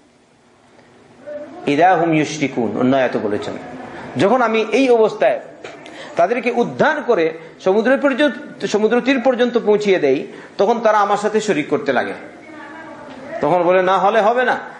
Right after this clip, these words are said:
আগে শুধু একজনকেই ডেকেছিলাম, এবারে শুধু একজনকে ডাকলে হবে না, আরো আছে, ওদেরকেও ডাকতে হবে।" তাহলে আগের যে ঈমান, ঈমান নষ্ট করে দিল কিনা? সব শেষ। এজন্য ইমাম মুজাহিদ,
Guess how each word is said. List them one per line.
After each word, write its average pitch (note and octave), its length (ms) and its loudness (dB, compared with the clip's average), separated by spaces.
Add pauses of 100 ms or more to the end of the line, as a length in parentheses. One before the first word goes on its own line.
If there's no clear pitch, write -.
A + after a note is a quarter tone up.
আগে E3 240 0
শুধু G3 180 2
একজনকেই G3 600 2
ডেকেছিলাম, D#3+ 580 -2 (260)
এবারে D#3 300 2
শুধু D3+ 180 -2
একজনকে D3 360 0
ডাকলে C#3 260 0
হবে C3 220 2
না, F3+ 180 0 (240)
আরো C#3+ 340 4
আছে, B2 320 0 (240)
ওদেরকেও F#3+ 460 2
ডাকতে - 300 -4
হবে।" E2 260 -8 (1600)
তাহলে C#3+ 220 4
আগের F3 380 0
যে G3+ 80 2
ঈমান, F3 440 2 (180)
ঈমান F#3 280 2
নষ্ট G3+ 180 0
করে A3 200 4
দিল G#3+ 160 2
কিনা? F3+ 420 0 (720)
সব - 280 0
শেষ। G#2 160 -6 (680)
এজন্য C4+ 360 2
ইমাম A3 320 4
মুজাহিদ, F3 500 2